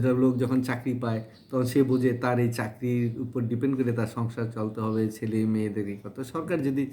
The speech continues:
স্বাভাবিক পর্যায়ে মানে তাকে কোনো একটা কথা বলে, মনের অজান্তেই সরকারের সে দায়িত্বটা সে পালন করে, অন্যায় হলেও সে পালন করে, কারণ সে মনে করে সরকার বলেছে। কিন্তু এখানে প্রতিবাদ করার কি সুযোগ আছে? সুযোগ নাই।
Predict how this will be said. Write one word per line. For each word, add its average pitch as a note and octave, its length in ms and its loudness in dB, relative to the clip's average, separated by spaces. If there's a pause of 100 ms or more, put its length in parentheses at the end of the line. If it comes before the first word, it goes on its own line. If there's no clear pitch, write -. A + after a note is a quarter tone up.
(240)
স্বাভাবিক C3 300 2
পর্যায়ে C3 420 4 (500)
মানে A#2+ 200 2
তাকে A#2 260 -2
কোনো A#2+ 220 -2
একটা A2+ 220 -4
কথা B2 240 -6
বলে, A#2 200 2
মনের D3+ 340 4
অজান্তেই E3 380 4
সরকারের C3 400 -2
সে A#2+ 140 -4
দায়িত্বটা A2 440 -4
সে A#2 120 -8
পালন G2 360 -6
করে, - 160 -18 (180)
অন্যায় E3 340 4
হলেও D#3 220 4
সে B2 200 0 (100)
পালন G#2+ 260 -4
করে, G#2 200 -14 (260)
কারণ A3 140 0
সে A3+ 140 4
মনে A3+ 160 4
করে G#3 120 2
সরকার G3 340 0
বলেছে। E3+ 320 0 (1400)
কিন্তু D3 200 6
এখানে C#3+ 260 4
প্রতিবাদ D3 500 2
করার C3 280 2 (640)
কি A#2+ 60 -6
সুযোগ B2 320 -2
আছে? C#3 280 -6 (1600)
সুযোগ A2+ 440 -2
নাই। G2+ 340 -4